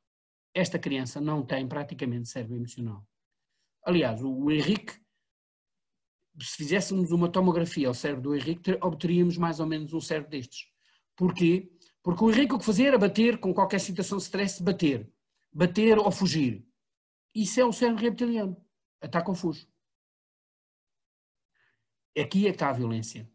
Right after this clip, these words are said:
Ataca ou fuge. Quem é que controla o cérebro reptiliano? O cérebro emocional e o cérebro cognitivo. O neocórtex. Como é que eles funcionam? Eles funcionam por uma interligação entre os três. Se isto é quebrado porque não se desenvolve, a,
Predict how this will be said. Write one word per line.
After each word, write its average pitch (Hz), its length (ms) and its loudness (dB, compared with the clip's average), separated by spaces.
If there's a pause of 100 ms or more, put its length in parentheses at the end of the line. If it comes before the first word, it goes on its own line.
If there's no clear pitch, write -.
Ataca 175 320 -2
ou 180 60 0
fuge. 139 380 -6 (140)
Quem 254 180 4
é 254 40 4
que 254 60 -6
controla 196 360 2
o 180 40 4
cérebro 170 280 -2
reptiliano? 208 640 -4 (160)
O 208 100 0
cérebro 180 300 2
emocional 185 680 2
e 202 140 0
o 175 160 0
cérebro 127 560 -6
cognitivo. 151 640 -4 (800)
O 127 100 -12
neocórtex. 127 800 -4 (480)
Como 240 200 8
é 254 80 8
que 247 100 4
eles 220 100 4
funcionam? 277 580 2
Eles 175 140 2
funcionam 202 440 2
por 226 160 2
uma 233 180 6
interligação 233 920 2 (220)
entre 202 160 -2
os 208 120 -2
três. 185 420 2 (480)
Se - 240 4
isto 233 180 6
é 214 60 6
quebrado 196 420 4
porque 180 200 -2
não 202 100 6
se - 140 -2
desenvolve, 220 680 4 (360)
a, 208 40 6